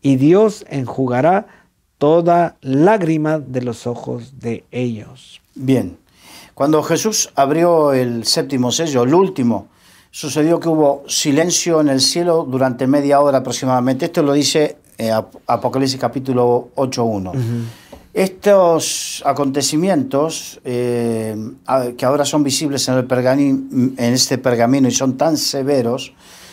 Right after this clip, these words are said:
Speaker 2: provocaron un silencio solemne,
Speaker 1: Ujú.
Speaker 2: solemne.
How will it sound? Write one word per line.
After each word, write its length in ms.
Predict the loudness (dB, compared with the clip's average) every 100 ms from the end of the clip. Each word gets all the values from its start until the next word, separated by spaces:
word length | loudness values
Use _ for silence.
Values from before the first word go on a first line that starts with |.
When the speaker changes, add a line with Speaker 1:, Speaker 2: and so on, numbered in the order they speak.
| -20 _ -2
Speaker 2:
provocaron 680 | 0 0 2 2 2 -2 -4
un 200 | -2 0
silencio 640 | 0 0 -2 0 -2 0
solemne, 1040 | 0 0 2 4 4 4 2 0 -4 -8 -16 _ -4
Speaker 1:
Ujú. 60 | -2
Speaker 2:
solemne. 840 | 0 0 2 2 2 0 -2 -12